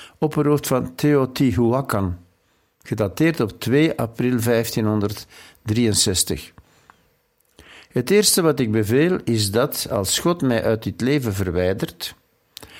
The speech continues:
onmiddellijk een som van vier pesos zal gegeven worden aan de priester die voor de kerk van Onze Lieve Vrouw van Guadalupe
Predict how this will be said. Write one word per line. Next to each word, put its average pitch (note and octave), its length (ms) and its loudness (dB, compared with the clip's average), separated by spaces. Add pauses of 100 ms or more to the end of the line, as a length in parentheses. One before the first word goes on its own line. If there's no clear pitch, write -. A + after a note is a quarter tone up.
(140)
onmiddellijk F3 520 2
een B2+ 120 2
som F3+ 360 2
van C3 240 2
vier D3 220 0
pesos C#3+ 580 0
zal A#2+ 280 0
gegeven A#2 480 0
worden A2 400 0
aan A2 140 0
de G#2 80 0
priester - 840 -2
die G#2+ 140 0
voor G#2 180 0
de G2+ 100 0
kerk D3+ 320 -2
van A2 180 0
Onze G#2 220 0
Lieve G2 280 0
Vrouw G#2 300 0
van F#2 220 -2
Guadalupe A2+ 840 0